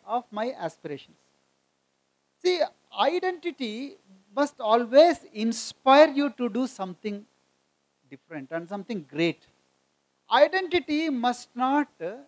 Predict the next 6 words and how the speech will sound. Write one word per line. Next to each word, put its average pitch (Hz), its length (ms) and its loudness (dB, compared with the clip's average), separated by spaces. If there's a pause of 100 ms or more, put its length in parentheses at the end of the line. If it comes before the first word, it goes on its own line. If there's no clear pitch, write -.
(160)
remind 233 560 -2
you 311 260 0
of 233 220 0
the 277 80 2
painful 269 680 -2
images. 170 680 -8